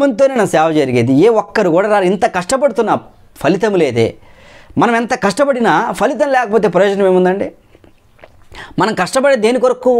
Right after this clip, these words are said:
మనల్ని పోషించుకోవడానికా? కాదు, దేవుని సేవ అనేది దేవుని కొరకు. ఆ పూట తినేసి, ఆ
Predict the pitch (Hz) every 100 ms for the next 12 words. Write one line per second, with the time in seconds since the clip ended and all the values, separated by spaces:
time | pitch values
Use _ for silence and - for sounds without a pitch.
0 | 196 185 214 175 180 180 - 143 123 113
1 | 156 - - - - - - 170 277 285
2 | 139 - - 123 180 285 269 - 202 240
3 | 262 226 202 165 185 214 - 139 131 226
4 | 302 277 196 147 - - - 123 120 143
5 | 135 117 135 139 123 123 123 - - -
6 | - 131